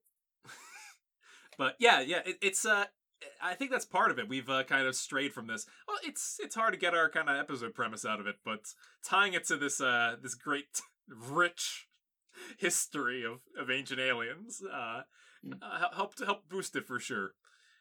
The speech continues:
Speaker 1: Aphrodite, I think, is a, uh, one of the, a goddess that has a lot of, uh,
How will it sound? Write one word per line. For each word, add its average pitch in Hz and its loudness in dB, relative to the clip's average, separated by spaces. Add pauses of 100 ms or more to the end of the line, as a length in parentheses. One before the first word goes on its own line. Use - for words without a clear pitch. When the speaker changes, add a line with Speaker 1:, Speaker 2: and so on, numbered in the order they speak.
(500)
Speaker 1:
Aphrodite, 208 8
I 180 2
think, 156 -4
is 139 -2
a, 123 2 (480)
uh, 123 -8 (580)
one 170 0
of 151 -4
the, 151 4 (600)
a 165 0
goddess 160 4
that 147 2
has 139 0
a 139 -6
lot 143 2
of, 139 -4
uh, 127 0